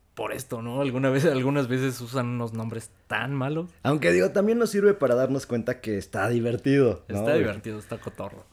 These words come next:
Speaker 2: Hay unos nombres malísimos, pero bueno. Eh, ¿quién protagoniza esta película? Miles Teller y J K Simmons. Está dirigida y escrita por Damien Chazelle, eh, que ya platicamos de este director. Eh, hizo La La Land,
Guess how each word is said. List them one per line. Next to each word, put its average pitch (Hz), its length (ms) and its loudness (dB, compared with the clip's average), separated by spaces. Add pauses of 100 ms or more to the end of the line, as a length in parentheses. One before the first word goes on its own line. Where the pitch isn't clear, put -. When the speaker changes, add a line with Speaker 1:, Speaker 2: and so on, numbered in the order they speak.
Speaker 2:
Hay 123 180 4
unos 131 160 4
nombres 117 260 2
malísimos, 98 600 -4
pero 98 260 -2
bueno. 113 360 2 (420)
Eh, 127 640 2 (220)
¿quién 160 160 2
protagoniza 120 480 0
esta 113 160 -12
película? 113 640 -4
Miles 110 460 -2
Teller 117 360 0 (540)
y 113 80 -6
J 113 240 -4
K 117 80 -8 (100)
Simmons. 117 580 -6 (300)
Está 110 280 0
dirigida 123 480 2
y 104 80 2
escrita 120 540 -2
por 101 280 -4
Damien 110 280 -2
Chazelle, 113 520 -2 (480)
eh, 104 200 -4
que 120 100 -6
ya 117 160 4
platicamos 113 560 -2
de 107 120 0
este 107 280 -2
director. 107 720 0
Eh, 110 540 0 (120)
hizo 110 600 0
La 110 100 -2
La 107 100 -2
Land, 151 260 2